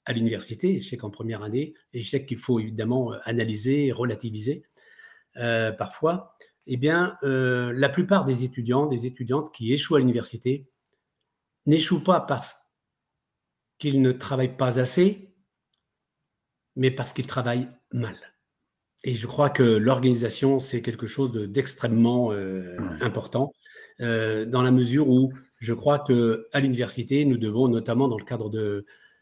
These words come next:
Speaker 1: de, de la licence, faire acquérir aux jeunes et aux moins jeunes, donc, les codes universitaires, l'habitus étudiant, comme disait, euh, comme l'aurait dit, euh,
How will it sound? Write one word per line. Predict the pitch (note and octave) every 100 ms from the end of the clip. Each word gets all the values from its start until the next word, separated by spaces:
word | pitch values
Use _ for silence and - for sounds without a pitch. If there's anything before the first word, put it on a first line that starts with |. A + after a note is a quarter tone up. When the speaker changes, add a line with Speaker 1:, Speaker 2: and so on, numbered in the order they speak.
| _
Speaker 1:
de, | A#2 A2+ A2
de | A#2 C3+
la | B2
licence, | A#2 - B2 C#3+ - - _ _ - -
faire | - C#3+
acquérir | C#3+ C#3 B2+ C3 D3 - _ _ _ _ _ _ _ -
aux | B2
jeunes | G#2+ A#2+ C#3+ E3 - _ _ _ -
et |
aux | A#2
moins | A2 G#2
jeunes, | A2+ C3
donc, | A#2 B2+ -
les | B2 A#2+ -
codes | D3+ A2 - -
universitaires, | B2 A#2 A2 - A2+ - F#2 - -
l'habitus | B2+ B2 B2 A#2 A2+ - -
étudiant, | C3 B2 G#2+ G#2+
comme | - G#2
disait, | G2+ G2 A#2+ A#2
euh, | F#2+ F#2+ - - -
comme | A#2 A2+
l'aurait | G#2+ G#2+
dit, | G#2 B2+ A#2
euh, | G2+ G2 G2 G2+ -